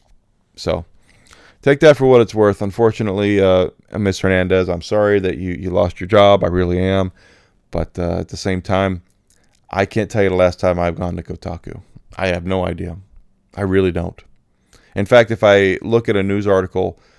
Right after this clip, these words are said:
if you, on that Windows thing I was talking about, and I see Kotaku as the, the source, I will not click on it. <laughs> It's like the only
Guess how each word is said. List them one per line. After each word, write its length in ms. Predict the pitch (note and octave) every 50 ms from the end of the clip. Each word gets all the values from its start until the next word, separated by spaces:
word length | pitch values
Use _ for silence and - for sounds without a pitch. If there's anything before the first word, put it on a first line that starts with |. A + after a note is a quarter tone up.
| _ _ _ _ _
if 120 | G#2 F2+
you, 160 | F#2 F#2 - -
on 160 | - F#2+ F#2+ F#2
that 180 | F2+ F2 - - - -
Windows 400 | - G2+ G#2 G2+ F#2 F2+ F2 -
thing 160 | - F#2 F2+ F2
I 40 |
was 100 | E2 D#2+
talking 280 | - - F2 F2+ - F2+
about, 140 | F2+ E2+ D#2+
and 80 | F2+
I 60 | F2+ F2
see 200 | - - G2 F#2
Kotaku 640 | - F2+ - - G#2 F#2 F#2 - - F#2+ F#2 F#2
as 120 | F2+ E2
the, 340 | F2 F#2+ F2 F2 E2+ E2 E2 -
the 80 | - F2
source, 460 | - - G#2 G2 G2+ A2 A2 - -
I 140 | - F2+ E2+
will 120 | F2 F2
not 220 | F2 F2 E2+ -
click 260 | _ - G#2 - _ -
on 140 | D#2+ D#2+
it. 80 | - - _ _ _ _ _ -
<laughs> 120 | - B2+ - -
It's 200 | B2+ A2 - -
like 160 | A#2 G#2+ -
the 140 | A2+ A2 -
only 500 | - G#2+ A#2+ A#2+ A#2+ A2+ A2+ A2 G2 _